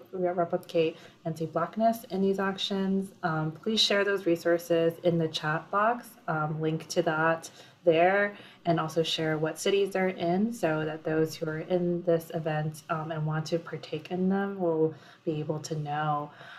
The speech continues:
Um, please also share, um, restaurants and Asian businesses, Asian bipoc businesses that you, um, fre-, frequent. We shared a little bit of that, um, as we're promoting this event, but we wanna keep that conversation going.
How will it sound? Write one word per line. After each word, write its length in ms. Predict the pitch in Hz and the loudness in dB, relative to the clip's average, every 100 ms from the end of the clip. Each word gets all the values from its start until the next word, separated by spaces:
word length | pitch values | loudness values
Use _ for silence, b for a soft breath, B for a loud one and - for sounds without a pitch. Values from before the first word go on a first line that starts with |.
| B | B
Um, 320 | 180 170 170 | 4 6 4
please 260 | 165 214 208 | 2 2 4
also 300 | 208 208 214 | 2 2 0
share, 600 | 202 180 185 190 190 - | 2 4 6 4 2 2
um, 380 | 170 165 165 165 - | 4 4 4 0 -2
restaurants 720 | 180 185 - 202 190 190 190 - | 0 0 0 2 4 2 0 -4
and 480 | 175 165 160 156 156 - - | -2 0 0 -2 -4 0 2
Asian 280 | 170 160 | 4 2
businesses, 640 | 160 190 202 196 185 180 170 | 0 0 0 2 4 6 6
Asian 280 | 196 196 185 | 4 4 4
bipoc 380 | 175 175 170 - | 4 4 2 0
businesses 560 | 165 175 - 185 185 | -2 -2 -2 0 0
that 240 | 185 165 170 | -2 -6 -6
you, 460 | 165 160 160 160 - | -6 -4 -4 -6 -6
um, 380 | 160 156 156 156 - | -6 -4 -6 -8 -6
fre-, 260 | 175 170 170 160 - - | -6 -2 -4 -4 -4 2
frequent. 580 | 185 220 226 233 233 B B B | 4 6 4 2 -4 B B B
We 80 | 202 | 4
shared 260 | 196 196 196 | 6 6 6
a 60 | |
little 180 | 185 185 | 6 6
bit 140 | 190 190 | 4 4
of 100 | 185 | 6
that, 460 | 180 180 180 - - | 8 8 6 0 -2
um, 500 | 165 160 160 160 - - | 0 0 -2 -6 -8 0
as 140 | 175 165 | 2 2
we're 80 | |
promoting 460 | 170 165 160 160 175 | -2 -2 0 0 2
this 180 | 170 165 | 0 -4
event, 520 | 151 151 180 277 - | -10 -2 0 0 0
but 80 | 170 | 0
we 80 | 160 | 0
wanna 220 | 156 156 | -2 -6
keep 200 | - 165 | -8 -10
that 200 | 156 - | -10 -12
conversation 600 | 156 156 156 151 - 156 | -10 -10 -8 -10 -6 -6
going. 460 | 151 147 170 196 | -6 -4 -2 -2